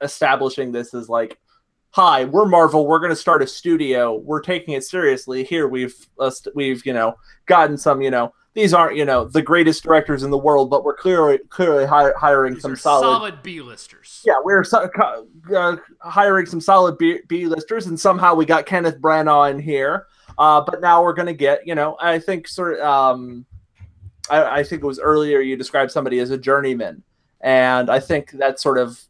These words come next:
Speaker 1: as they've increasingly moved towards that, getting, you know, I have, I was gonna, uh, you know, probably, probably the only director who has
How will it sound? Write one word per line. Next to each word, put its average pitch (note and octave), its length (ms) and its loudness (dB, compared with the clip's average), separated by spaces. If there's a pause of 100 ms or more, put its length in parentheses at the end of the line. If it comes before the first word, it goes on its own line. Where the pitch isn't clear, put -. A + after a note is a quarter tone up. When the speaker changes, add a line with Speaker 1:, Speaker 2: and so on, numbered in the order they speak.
(140)
Speaker 1:
as C#3 300 0
they've C3+ 240 2
increasingly C#3 580 -4
moved C3 340 0
towards B2 320 -6
that, A2 280 -4
getting, A#2+ 300 -6
you A#2 100 -4
know, A2 340 -2 (540)
I F3+ 160 4
have, F3+ 280 0 (140)
I B2+ 140 -2
was A2+ 160 -10
gonna, C3+ 160 -14 (100)
uh, A#2+ 400 0
you B2 80 -14
know, G#2+ 300 -10 (640)
probably, D#3 600 0
probably F#3+ 480 0
the D3+ 180 0
only D#3 260 -2
director C3+ 640 -4
who C3 160 -4
has A#2+ 600 -2